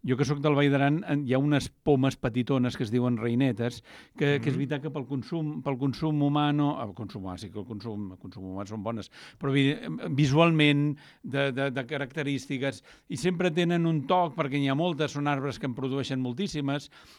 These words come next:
Speaker 1: i, i sempre estan tocadetes per algun mosquitet o tot això. I clar, això pel consum no, no, no fa bonic. Llavors, per això ens van enredar, a mi m'ha deixat ben distret aquest «ens van enredar». Ens van enredar, vull dir que és, és una traïció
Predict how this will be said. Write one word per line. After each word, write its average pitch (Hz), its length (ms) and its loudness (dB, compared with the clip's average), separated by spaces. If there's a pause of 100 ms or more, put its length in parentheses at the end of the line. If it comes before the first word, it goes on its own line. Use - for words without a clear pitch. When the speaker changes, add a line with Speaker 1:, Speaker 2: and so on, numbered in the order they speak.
(100)
Speaker 1:
i, 156 380 0
i 151 40 2
sempre 147 300 -2
estan 139 240 -2
tocadetes 139 480 0
per 123 80 -6
algun 123 240 -2
mosquitet 127 560 -2
o 127 80 -4
tot 120 160 -8
això. 107 220 -8 (320)
I 131 100 -6
clar, 143 300 -2
això 127 180 -6
pel 151 160 -4
consum 147 460 4
no, 120 220 4
no, 104 200 0
no 104 160 0
fa 113 140 0
bonic. 120 340 2 (300)
Llavors, 120 180 -4
per 123 80 -4
això 139 240 -2
ens 139 160 -4
van 170 160 4
enredar, 147 400 2
a 113 60 0
mi 135 100 2
m'ha 131 160 0
deixat 120 240 -6 (320)
ben 139 320 0
distret 131 400 2
aquest 127 240 -2
«ens 117 140 -4
van 135 180 -2
enredar». 101 400 -10 (340)
Ens 143 120 -6
van 170 160 -2
enredar, 165 360 0
vull 185 140 2
dir 156 160 0
que 156 140 2
és, - 120 -14
és 123 160 -4
una 202 140 0
traïció 165 600 -2